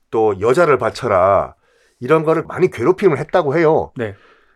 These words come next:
Speaker 1: 실질적으로 우리는 중국사를 한족의 입장에서 바라보다 보니까
Speaker 2: 네.
Speaker 1: 한족이 막강했다라고 착각을 하고 있는데 당신은 흉노가 더 강력한 제국이었다.
Speaker 2: 그래,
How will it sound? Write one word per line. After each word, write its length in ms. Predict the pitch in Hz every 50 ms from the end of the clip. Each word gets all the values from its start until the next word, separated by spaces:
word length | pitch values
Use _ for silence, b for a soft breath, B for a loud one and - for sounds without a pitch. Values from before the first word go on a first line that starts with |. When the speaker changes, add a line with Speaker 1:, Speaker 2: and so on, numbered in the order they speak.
| b
Speaker 1:
실질적으로 600 | b - - 262 254 262 269 240 226 214 202 196 175
우리는 300 | 156 160 170 196 185 180
중국사를 720 | - - 156 180 190 190 - - 170 160 165 165 160 135 - b b b b b
한족의 680 | b - 147 147 135 147 170 180 185 175 220 214 226 208
입장에서 400 | 170 - 175 160 151 165 151 143 - - - _ -
바라보다 380 | - 117 131 127 123 117 110
보니까 460 | 92 95 92 92 - 151 143 107 78 -
Speaker 2:
네. 180 | 120 113 104 107 b b b
Speaker 1:
한족이 460 | b - 120 123 139 - 175 170 151
막강했다라고 920 | 117 87 82 - - - 196 190 165 - - 143 123 120 117 107 110 107
착각을 340 | - - - - 220 190 175
하고 160 | 151 117 107 98
있는데 440 | 92 87 95 123 139 107 69 - b b b b b b b b
당신은 420 | 123 123 135 147 147 185 202 185
흉노가 500 | 190 - - 240 240 240 240 220 208 156
더 140 | - 113 -
강력한 420 | - - - 131 147 - - 123
제국이었다. 460 | - - 95 90 101 87 - - -
Speaker 2:
그래, 140 | - 196 214